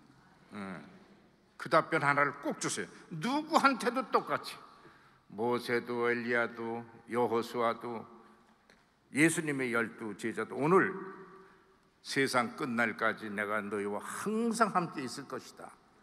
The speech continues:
어? 네가 죽겠으면 나도 죽겠는 거고 네가 좋으면 나도 좋은 거니까 나하고 같이 가자. 이 답변을 하시고서 붙들고 나가셨어요.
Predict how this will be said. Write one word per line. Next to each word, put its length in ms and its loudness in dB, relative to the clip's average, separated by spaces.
어? 180 -12
네가 440 4
죽겠으면 600 -2
나도 300 6
죽겠는 420 2
거고 320 -4
네가 340 4
좋으면 320 0
나도 300 4
좋은 180 4
거니까 440 -2
나하고 500 2
같이 300 -4
가자. 360 -2
이 340 2
답변을 560 4
하시고서 880 -4
붙들고 360 -8
나가셨어요. 640 -6